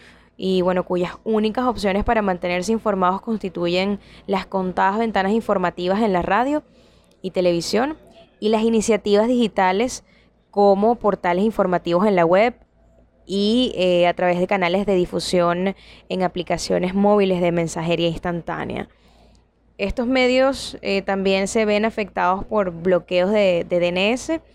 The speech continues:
por problemas de conectividad y por fallas en el servicio eléctrico que dificultan el derecho al acceso a la información. También, por otro lado, los ataques a la prensa,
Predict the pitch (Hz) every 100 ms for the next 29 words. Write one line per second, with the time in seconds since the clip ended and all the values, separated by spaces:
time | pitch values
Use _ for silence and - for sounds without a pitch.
0 | _ _ _ _ 196 185 180 175 202 214
1 | 214 196 - 180 175 190 254 _ _ _
2 | _ _ - 233 247 240 220 226 196 208
3 | 240 208 190 180 180 170 208 196 190 214
4 | 202 202 - 220 233 240 - 214 208 -
5 | 220 214 _ _ _ _ - 185 185 190
6 | - _ _ _ 185 180 175 - 196 -
7 | 185 175 - 175 165 190 180 175 160 170
8 | 147 - - 170 - - _ _ _ _
9 | - - - _ - 190 202 214 254 277
10 | 220 190 202 214 214 226 247 240 196 185
11 | 180 196 208 196 180 190 196 214 262 262